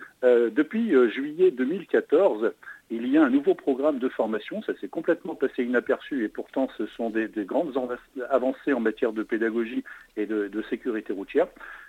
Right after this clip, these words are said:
Et le, ce programme de formation, en fait, demande un peu plus de volume.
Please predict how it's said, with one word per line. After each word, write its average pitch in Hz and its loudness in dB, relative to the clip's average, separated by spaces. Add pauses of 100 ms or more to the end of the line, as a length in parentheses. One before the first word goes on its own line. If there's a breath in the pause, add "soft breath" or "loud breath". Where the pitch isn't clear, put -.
(120)
Et 107 0
le, 98 -2
ce - -10
programme 139 6
de 131 4
formation, 113 -2
en - -10
fait, 151 -2
demande 131 2
un 120 -2
peu 135 -6
plus 160 -10
de 139 0
volume. 127 0